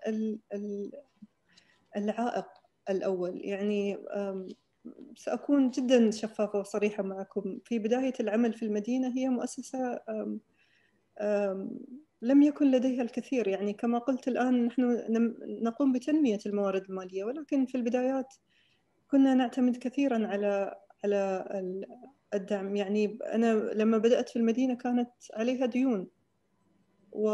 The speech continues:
ولم يكن الوضع ال-، المالي لي شخصيًا أو حتى لل-،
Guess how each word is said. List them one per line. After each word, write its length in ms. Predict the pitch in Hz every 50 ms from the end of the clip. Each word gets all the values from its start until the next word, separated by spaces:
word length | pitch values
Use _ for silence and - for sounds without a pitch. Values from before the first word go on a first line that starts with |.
| 214 214 208 208 214 - - 214
ولم 240 | 233 240 277 302 330
يكن 280 | 320 285 294 285 254 233
الوضع 500 | 220 214 220 220 214 202 208 185 - 202
ال-، 240 | 202 208 202 202 196 -
المالي 960 | 202 202 202 196 202 202 202 202 202 196 202 196 196 196 196 - - 196 - - -
لي 160 | 208 226 226
شخصيًا 600 | 226 - 214 - - - 220 214 208 202 202 202
أو 160 | 185 202 196 190
حتى 300 | - 294 - - 269 220
لل-، 340 | 214 202 196 196 190 -